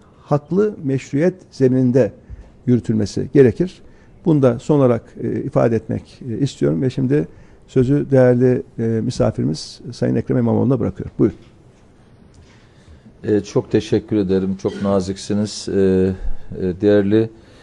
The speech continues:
Speaker 2: e, Deva Partisi Genel Başkanı, e, Sayın Babacan'a çok teşekkür ediyorum. Bizleri, e, kabul ettiler. Malumunuz bugün, e, Türkiye Belediyeler Birliği ile, e, acil gündemli bir encümen toplantısı yaptık.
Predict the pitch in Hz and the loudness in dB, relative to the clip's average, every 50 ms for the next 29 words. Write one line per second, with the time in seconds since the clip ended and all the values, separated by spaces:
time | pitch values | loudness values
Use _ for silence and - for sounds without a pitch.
0 | - - - - - 95 95 98 98 87 85 104 101 98 104 107 107 101 - 110 | -20 -20 -20 -12 -6 0 2 2 2 2 2 2 4 6 8 6 6 6 4 4
1 | 104 95 - - - - 101 90 95 95 95 98 98 92 90 92 92 - - - | 4 4 2 -2 -6 -6 -2 0 2 4 4 4 4 2 2 0 0 0 0 -2
2 | 95 92 95 98 101 98 95 92 - - 92 92 92 90 90 87 87 87 87 87 | 0 2 2 0 2 6 10 10 10 10 8 6 2 0 0 0 0 0 -2 -2
3 | 85 85 - - 101 95 95 95 90 95 90 90 98 90 95 95 90 92 98 95 | -4 -4 -2 0 0 2 2 2 2 0 2 2 2 2 2 2 2 2 0 -2
4 | - 110 101 - 101 87 - - 95 90 - 104 98 95 87 80 87 87 87 87 | -2 -6 -6 -6 -6 -6 -4 -4 -6 -6 -4 -2 0 0 0 0 -2 -2 0 0
5 | 92 98 95 85 87 87 90 92 87 87 92 92 92 - - - _ - - _ | 0 -2 -4 -6 -6 -2 0 0 2 2 2 0 0 -4 -14 -20 _ -20 -20 _
6 | - - - - - - 92 90 90 87 - 104 95 98 104 95 95 92 - - | -20 -20 -20 -10 -4 0 2 2 2 2 2 0 2 2 4 2 2 2 0 -2
7 | - 95 95 101 107 101 - - - 101 101 104 104 107 104 104 107 107 113 110 | 0 2 4 4 4 2 0 -4 0 2 4 4 4 4 2 0 0 -2 -2 -4
8 | 107 104 104 104 98 101 110 107 107 110 107 - - - - - - - - - | -6 -8 -6 -6 -2 0 0 0 0 -2 -6 -10 -20 -20 -20 -20 -20 -20 -18 -10
9 | - 95 98 98 95 95 92 92 90 90 87 - - 113 101 - - 104 98 90 | -4 -2 0 2 4 4 4 4 4 2 0 0 -4 -4 -4 -2 2 2 2 4
10 | 92 98 95 98 92 98 101 101 98 104 104 95 87 90 95 85 78 85 85 82 | 4 4 4 4 4 4 4 4 6 6 4 4 2 0 0 0 0 0 0 2
11 | 87 104 110 117 120 - - 92 92 87 90 95 95 98 92 - 113 113 104 101 | 4 6 6 6 6 2 0 0 0 0 2 2 2 2 0 0 -2 -2 0 -2
12 | 92 92 92 98 92 90 87 87 95 92 90 90 90 107 113 110 104 104 104 104 | -4 -6 -4 -2 0 0 2 2 2 2 2 2 2 0 0 2 2 2 2 2
13 | - - - 95 95 92 98 95 101 104 101 - - 98 90 - - 98 92 92 | 4 8 8 8 8 8 4 2 2 2 2 2 0 -2 -2 0 0 0 0 0
14 | 95 - - - - 123 113 95 87 - - - 107 - - - - | -2 -4 -6 -2 0 0 0 0 -2 -4 -6 -6 -6 -6 -8 -16 -20